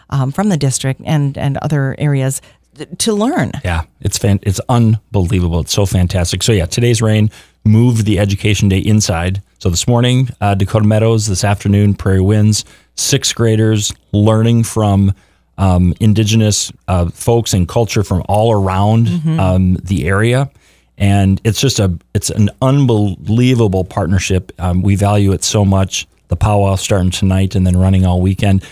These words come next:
Speaker 2: What's so great is you see these sixth graders. I s-, saw a bunch of them today. And some, for some of them,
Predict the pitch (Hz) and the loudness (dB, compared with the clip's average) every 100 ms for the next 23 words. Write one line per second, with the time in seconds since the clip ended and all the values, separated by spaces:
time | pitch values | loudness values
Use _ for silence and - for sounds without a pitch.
0 | - 107 - 135 110 110 104 92 - 113 | -4 -2 0 0 2 2 2 0 0 0
1 | 95 - 110 - 90 82 85 95 - _ | 0 -2 -4 -4 -4 -2 -2 -4 -6 _
2 | - - _ - 104 98 98 95 82 92 | -12 -12 _ -2 0 0 0 -2 -2 -2
3 | 95 82 - _ _ _ 101 92 90 80 | -2 -4 -10 _ _ _ -2 0 0 -2
4 | - 196 180 - 113 - 247 92 92 | -2 -2 0 -2 0 0 2 2 0